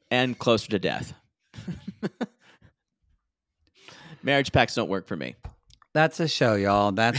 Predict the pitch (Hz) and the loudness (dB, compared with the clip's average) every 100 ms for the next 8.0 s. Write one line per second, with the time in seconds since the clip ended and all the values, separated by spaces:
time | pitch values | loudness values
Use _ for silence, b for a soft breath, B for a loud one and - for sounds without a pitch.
0 | - 120 120 120 117 117 117 107 104 101 | 0 2 2 2 2 2 2 2 4 4
1 | 104 92 92 98 - - 65 80 113 113 | 2 -2 -2 -4 -4 -4 -4 0 0 2
2 | 123 110 110 107 - _ _ - 90 87 | 0 0 0 0 -4 _ _ -4 -2 -4
3 | 85 90 87 78 - - 65 60 - 135 | -6 -8 -8 -10 -12 -14 -14 -14 -6 -2
4 | 151 185 196 185 - 233 220 151 143 151 | 0 -2 -2 -2 0 4 8 8 8 4
5 | - _ _ b b b b b b - | -6 _ _ b b b b b b -6
6 | - - - - _ _ _ - 185 202 | 0 0 -2 -10 _ _ _ 4 6 8
7 | 214 185 180 170 170 175 180 175 78 | 6 6 4 4 4 4 2 2 -2